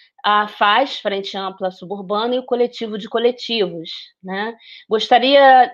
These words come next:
é, inicialmente, é, antes da gente já passar pra, pra o tema, né, fazer aqui uma saudação, uma manifestação de nossa solidariedade, né,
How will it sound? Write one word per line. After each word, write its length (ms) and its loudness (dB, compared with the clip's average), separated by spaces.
é, 340 2
inicialmente, 1000 -2
é, 640 -2
antes 300 -8
da 180 -2
gente 480 -8
já 180 0
passar 540 -2
pra, 360 -2
pra 140 -4
o 100 -16
tema, 480 0
né, 320 -2
fazer 300 2
aqui 180 0
uma 160 2
saudação, 720 0
uma 380 -4
manifestação 1000 -2
de 220 -6
nossa 340 0
solidariedade, 1120 2
né, 320 -2